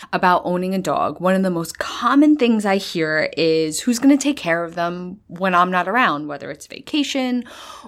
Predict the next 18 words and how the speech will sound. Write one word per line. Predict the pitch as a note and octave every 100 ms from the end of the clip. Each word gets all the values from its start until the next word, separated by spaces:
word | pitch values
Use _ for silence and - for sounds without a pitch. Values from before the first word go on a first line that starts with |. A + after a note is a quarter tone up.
| _
or | F3 E3+
just | E3 E3 E3
a | E3 -
late | F3 F#3 -
night | F3 D#3
at | D#3
work | G#3 B3+ B3 A#3+ _ _ _
or | G3 F#3
a |
day | F#3+ F#3 F3+
in | D#3
the |
city, | - D#4+ D4 C#4 A#3
or |
maybe | F#3+ F3 E3+
you | D#3+
have | D3+
a, | -